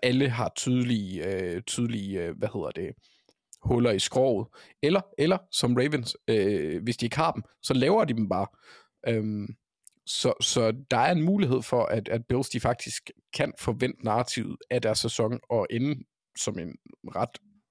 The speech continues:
positiv overraskelse, hvis vi kigger halvvejs tilbage. Så jeg er spændt på at se, hvor-, hvordan de klarer det mod, øh, Cowboys.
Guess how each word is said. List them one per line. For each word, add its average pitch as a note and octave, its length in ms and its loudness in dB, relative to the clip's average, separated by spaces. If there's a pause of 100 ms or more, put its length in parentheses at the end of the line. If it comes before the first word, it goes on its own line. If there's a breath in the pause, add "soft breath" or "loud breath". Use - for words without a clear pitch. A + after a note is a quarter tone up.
(180)
positiv C3+ 520 -2
overraskelse, A2+ 680 0
hvis A2 220 -10
vi A#2+ 60 -12
kigger - 240 -8
halvvejs - 380 -6
tilbage. - 320 -12 (720 soft breath)
Så - 100 -4
jeg - 20 2
er A#2+ 40 2
spændt - 220 -2
på - 80 0
at B2 60 0
se, D3 140 -2
hvor-, A2+ 280 0
hvordan A#2 280 0
de - 60 -10
klarer A#2+ 220 0
det B2 100 0
mod, A#2 420 -2
øh, A2 60 -4
Cowboys. A#2 400 -6